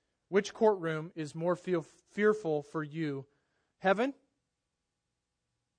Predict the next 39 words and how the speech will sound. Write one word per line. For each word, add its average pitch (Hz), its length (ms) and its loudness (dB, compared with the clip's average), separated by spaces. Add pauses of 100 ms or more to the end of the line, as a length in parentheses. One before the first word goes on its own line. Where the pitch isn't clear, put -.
(220)
or 160 100 -2
humanity? 147 540 -4 (2500)
Tomorrow, 208 460 10
when 180 160 -2
you 202 140 0
interact 202 440 6
with 170 220 -2
those 196 380 4
that 170 260 4 (220)
may 202 160 2
claim 214 360 0
to 190 60 -6
be 185 120 -4
Christians 196 480 -6
who 185 300 -2 (100)
show 226 260 6
no 202 200 4
fruits 208 340 -2
of 175 140 2
Christianity, 180 640 -4 (200)
or 226 240 10
those 202 260 4
who 214 100 -6
would 180 140 -2
never 196 240 2
claim 180 280 0
to 170 60 -8
be 175 100 -4
Christians, 170 500 -4 (240)
and 202 100 4
you 202 120 4
interact 214 340 6
with 220 140 -4
them 202 180 4
and 190 100 -2
you 190 60 2
have, 185 180 8 (380)
you 208 120 8
have 175 140 4